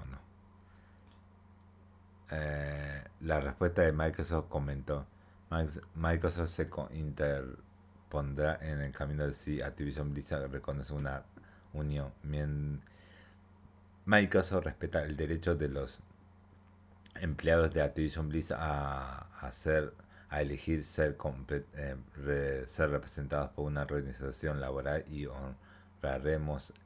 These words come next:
esas decisiones". De esta forma se da a entender que Microsoft no tendría problemas si el sindicato de Raven Software es co-, reconocido por Activision Blizzard. Sin embargo, actualmente se desconoce qué condiciones podría t-,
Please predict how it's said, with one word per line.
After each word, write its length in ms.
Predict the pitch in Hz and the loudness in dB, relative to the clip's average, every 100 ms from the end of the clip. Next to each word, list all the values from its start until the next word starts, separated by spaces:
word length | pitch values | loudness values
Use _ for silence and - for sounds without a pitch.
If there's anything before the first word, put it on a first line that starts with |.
| - | -6
esas 420 | 76 - 71 - | -4 -2 -4 -2
decisiones". 760 | 71 - 67 76 67 65 71 - - - - - - - | -6 -6 -8 -8 -8 -10 -16 -20 -20 -20 -20 -20 -20 -8
De 100 | 78 | -2
esta 160 | 80 | -2
forma 260 | 78 82 80 | 0 0 0
se 160 | - | 2
da 260 | 78 76 73 | 2 2 0
a 60 | 76 | -2
entender 340 | 73 71 73 | -2 -2 -2
que 140 | 76 | -2
Microsoft 440 | 73 78 76 71 76 | 0 0 -2 -4 -4
no 140 | 73 | -2
tendría 300 | 73 73 71 | -2 -2 -2
problemas 420 | 71 71 73 69 - - - - | -2 -2 -2 -4 -8 -18 -20 -10
si 180 | - | -2
el 140 | 71 65 | -2 -2
sindicato 580 | - 69 67 73 69 76 | -6 -6 -4 -6 -2 -2
de 120 | 65 | 0
Raven 400 | 67 67 69 65 | 0 -2 -2 -6
Software 440 | - 65 69 67 - - - - | -8 -6 -6 -6 -10 -20 -20 -10
es 160 | 71 - | -8 -8
co-, 140 | - - - | -16 -20 -12
reconocido 640 | 67 69 69 62 - 71 65 | -8 -6 -6 -6 -2 -2 -2
por 280 | - 67 - - - - - - - - - | -4 -4 -4 -14 -20 -20 -20 -20 -20 -20 -12
Activision 600 | - 69 73 71 - 71 | -8 -4 -2 -2 -4 -4
Blizzard. 380 | 69 69 - 60 | -4 -6 -6 -12
Sin 180 | - 78 | -4 -2
embargo, 360 | 73 73 76 | 0 2 0
actualmente 560 | 64 - 73 71 73 73 | -2 -2 0 0 -2 -4
se 120 | - | -2
desconoce 540 | 71 - 71 65 78 71 | -2 -2 -4 -4 -6 -4
qué 320 | 76 71 - | -2 -4 -6
condiciones 560 | - 71 65 - 76 71 | -8 -6 -6 -6 -6 -6
podría 460 | - 69 64 71 67 | -4 -6 -4 -4 -4
t-, 320 | - - | -8 -16